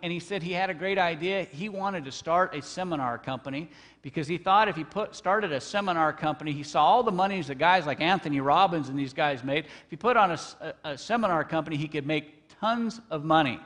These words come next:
The only problem is, ain't nobody showing up 'cause the guy hasn't proved anything. I mean, I don't know about you, but when Zig Ziglar spoke and he was in my area, I wanted to go hear him. Why? Because he had proven that what he says works.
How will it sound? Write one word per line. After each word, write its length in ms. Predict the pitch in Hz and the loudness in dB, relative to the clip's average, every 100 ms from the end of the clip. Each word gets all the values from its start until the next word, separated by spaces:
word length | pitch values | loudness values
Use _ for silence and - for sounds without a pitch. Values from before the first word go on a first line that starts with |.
| - _ _ _ _ _ _ _ | -20 _ _ _ _ _ _ _
The 60 | |
only 120 | 233 226 | -6 -6
problem 380 | - 233 247 | 0 0 0
is, 100 | 185 175 | -2 -4
ain't 160 | 247 | -2
nobody 280 | 247 262 233 | -2 -2 -4
showing 400 | 175 247 240 220 | -6 -4 -2 0
up 320 | 269 - - | 0 -2 -6
'cause 100 | 180 | -14
the 60 | 208 | -6
guy 160 | 214 | -2
hasn't 240 | 240 233 226 | -2 -4 -6
proved 280 | 269 320 185 | -6 -8 -6
anything. 460 | 113 104 92 - _ _ _ _ _ _ _ _ _ _ _ _ _ _ _ - | -10 -12 -16 -18 _ _ _ _ _ _ _ _ _ _ _ _ _ _ _ -4
I 80 | |
mean, 280 | 226 220 160 - _ _ _ _ _ _ | -2 -2 -6 -16 _ _ _ _ _ _
I 100 | - | 4
don't 80 | 269 | 8
know 80 | 269 | 8
about 300 | 240 208 190 | 8 6 4
you, 300 | 233 262 254 - - _ | -2 -2 -4 -10 -20 _
but 80 | 190 | 0
when 160 | 208 | 0
Zig 220 | 180 277 | 2 0
Ziglar 360 | 233 262 262 254 | 4 4 6 4
spoke 440 | - 262 277 277 - - | 4 4 4 4 -14 -6
and 100 | 185 | -2
he 80 | 220 | 0
was 140 | 196 | 2
in 100 | 226 | 2
my 240 | 247 233 240 | 4 6 8
area, 340 | 269 269 262 | 8 6 4
I 140 | - 269 | 6 6
wanted 260 | 294 233 | 8 4
to 60 | 190 | 4
go 120 | 185 | 2
hear 240 | 196 247 214 | 2 4 2
him. 220 | 139 117 | 2 2
Why? 360 | 165 185 233 - - - | 4 4 2 -2 -14 -12
Because 320 | 170 214 208 | -2 0 0
he 140 | 208 | -2
had 260 | 190 202 156 | 0 0 -4
proven 640 | - 277 320 202 165 175 | -4 4 4 4 2 4
that 120 | 175 | 0
what 220 | 175 214 202 | 4 4 4
he 200 | 208 190 | 0 0
says 720 | - - 294 190 170 196 180 | -4 6 8 8 6 4 0
works. 760 | 185 294 277 156 - - - | 4 6 6 2 -10 -14 -14